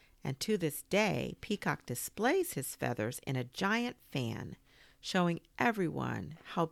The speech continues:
beautiful kindness can be. The end. You might want to listen to our next episode because it will talk about fun facts about peacocks.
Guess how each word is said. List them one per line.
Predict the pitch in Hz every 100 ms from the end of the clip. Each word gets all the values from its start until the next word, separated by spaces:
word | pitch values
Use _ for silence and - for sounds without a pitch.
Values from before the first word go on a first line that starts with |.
| -
beautiful | 214 190 165 139 127 - _ -
kindness | - 170 143 135 - - - _
can | - 139 143
be. | 135 - - 123 _ _ _ _ _ _ _ _ - - _ _
The | - 240 294 -
end. | - - - - - _ - - - - -
You | 165
might | 196 254
want | - 180
to |
listen | 151 147 139
to | 139 151 -
our | 123 127
next | 123 135 180 254 269 - - - - _ _ _ _ _ _ -
episode | 143 123 - 113 101 73 -
because | - 135 147 131 123 -
it | 190 -
will | 143
talk | - 120 123
about | - 107 -
fun | - - 220 220 220 220 - -
facts | 180 180 - - - -
about | - 135 110 - -
peacocks. | - 90 - - - - - -